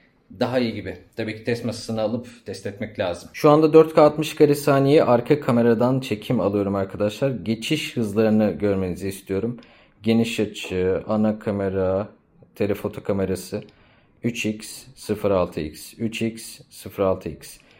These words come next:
Arada ne kadar bir geçiş oluyor, bir atlama var mı? Canlı canlı görmenizi isterim. Ve bir anda on iki X'e geçtiğimde mesela ne kadar fark oluyor,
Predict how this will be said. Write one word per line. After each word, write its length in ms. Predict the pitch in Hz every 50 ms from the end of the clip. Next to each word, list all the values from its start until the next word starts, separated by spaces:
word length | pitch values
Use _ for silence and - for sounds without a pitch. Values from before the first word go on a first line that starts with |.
| _ _ _ _
Arada 260 | - 120 120 120 117 123
ne 140 | 127 123
kadar 340 | 120 - 110 117 113 110 104
bir 60 | 98
geçiş 320 | - 117 107 - - - -
oluyor, 260 | 110 104 107 104 95
bir 120 | 107 90
atlama 440 | 104 110 - - 117 113 113 113 107
var 180 | 123 123 123 110
mı? 280 | 110 120 131 90 71
Canlı 280 | 71 107 110 107 107 104
canlı 280 | 92 101 98 101 110 120
görmenizi 520 | 104 107 107 104 104 101 101 98 98 107
isterim. 420 | 101 - - - 98 98 113 123 -
Ve 600 | - 90 92 98 113 117 120 117 120 117 92 92
bir 160 | 107 131 135
anda 320 | 131 120 117 110 107 107 101
on 120 | 107 117
iki 240 | 110 104 110 - 110
X'e 240 | 101 104 - - 107
geçtiğimde 580 | 90 101 101 98 101 - - 98 98 95 95
mesela 520 | 90 90 90 90 - - 85 87 101 107 - - _ -
ne 140 | 95 92
kadar 280 | - - 85 90 85 82
fark 400 | - - - 80 80 - - -
oluyor, 360 | 82 78 80 82 90 107 123